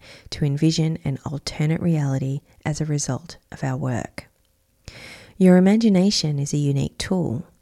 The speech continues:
Use it to imagine things into reality. For us to have a meaningful impact on this planet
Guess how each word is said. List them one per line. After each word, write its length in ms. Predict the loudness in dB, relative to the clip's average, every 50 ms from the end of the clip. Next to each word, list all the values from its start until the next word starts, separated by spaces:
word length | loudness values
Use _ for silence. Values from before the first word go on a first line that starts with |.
| _ _ -20 -20 -20 -20 _
Use 380 | -2 2 4 4 4 4 2 0
it 240 | -4 -4 -6 -10 -10
to 140 | -4 0 0
imagine 560 | 0 2 2 0 -2 -2 -2 -4 -4 -4 -4 _ -6
things 300 | -4 -4 -2 -4 -4 -4
into 260 | -4 -6 -6 -6 -6
reality. 600 | -4 -2 -2 -2 -2 -2 -2 -4 -6 -8 -8 -12 -16 _ _ _ _ -20 -20 -20 -20 -20 -14 -2
For 160 | 4 6 6
us 220 | 6 6 4 0 -2
to 80 | -4
have 180 | 0 0 2 2
a 60 | 4
meaningful 460 | 2 4 2 2 0 0 0 0 0
impact 440 | 2 0 0 -2 -2 -4 -4 -4 -4
on 60 | -2
this 140 | -2 -2 -2
planet 400 | -6 -6 -6 -4 -4 -4 -6 -6